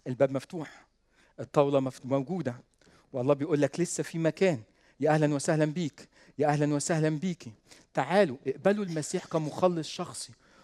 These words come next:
وهو هيغير حياتكم. لكن لو قبلت المسيح في حياتك في هذا الصباح، اشكر الرب وقول له: "بشكرك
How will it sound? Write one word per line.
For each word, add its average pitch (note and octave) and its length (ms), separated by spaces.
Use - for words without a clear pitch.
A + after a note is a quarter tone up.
وهو C#3 300
هيغير C3 360
حياتكم. A#2 480
لكن C3+ 300
لو B2+ 100
قبلت D3+ 300
المسيح D3+ 380
في - 100
حياتك D3+ 380
في D3 100
هذا C#3+ 160
الصباح، D3+ 480
اشكر E3+ 300
الرب D3 220
وقول D3 140
له: C#3+ 80
"بشكرك B2 560